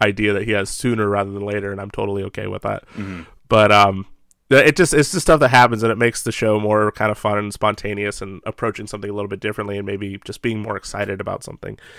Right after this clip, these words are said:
Speaker 1: And with this episode, I, I, I basically messaged Joey and I said, "What if we did, um, this pairing based on works from a particular author who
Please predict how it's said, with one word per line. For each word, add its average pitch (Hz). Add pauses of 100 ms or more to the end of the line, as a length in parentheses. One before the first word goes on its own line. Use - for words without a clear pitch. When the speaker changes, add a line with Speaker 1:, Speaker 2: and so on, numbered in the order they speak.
(360)
Speaker 1:
And 117
with 110
this 156
episode, 120
I, 113
I, 110 (500)
I 110
basically 120
messaged 110
Joey 110
and 104
I 101
said, 104 (380)
"What 127
if 147
we 170
did, 127 (760)
um, 113
this 123
pairing 117
based 110
on 104
works 101
from 104
a 98
particular 107
author 98 (300)
who 110